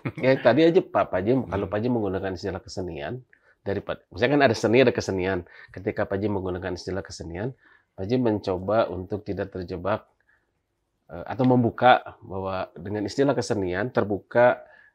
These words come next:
Speaker 2: eh, membicarakan teater, membicarakan
Speaker 1: Ya.
Speaker 2: sastra. Gitu kan, Pak, ya?
Speaker 1: Ya.
Speaker 2: Kalau kita bicara seni, kok melulu tentang seni rupa?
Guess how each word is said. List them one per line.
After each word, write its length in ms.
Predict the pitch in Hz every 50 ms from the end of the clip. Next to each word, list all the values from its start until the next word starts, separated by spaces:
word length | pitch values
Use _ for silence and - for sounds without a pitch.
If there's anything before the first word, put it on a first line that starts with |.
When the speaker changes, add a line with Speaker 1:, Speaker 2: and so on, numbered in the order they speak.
| _ _ _ _
Speaker 2:
eh, 160 | - 90 92
membicarakan 640 | 95 95 98 101 101 - 107 98 95 87 104 98 95
teater, 380 | 87 85 80 - - - 90 92 92 90
membicarakan 560 | 90 85 82 82 - - 87 85 - - 90
Speaker 1:
Ya. 140 | 87 135 87
Speaker 2:
sastra. 240 | 87 - - - -
Gitu 240 | 87 101 98 120 92
kan, 160 | 110 104 101
Pak, 80 | 104
ya? 160 | 104 104 98 -
Speaker 1:
Ya. 220 | - - 87 80 -
Speaker 2:
Kalau 300 | - 110 113 110 110 - -
kita 240 | - - 120 143 135
bicara 240 | 131 117 - 117 120
seni, 480 | 113 - 113 98 101 117 143 - - - - _ _ _ _ _ _ _ _ _ _ _ _ _ _ _
kok 160 | - 131 123
melulu 320 | 123 117 110 113 123 139
tentang 320 | 139 - 113 104 98 92 85
seni 160 | - 92 92
rupa? 400 | 92 113 - - - 92 -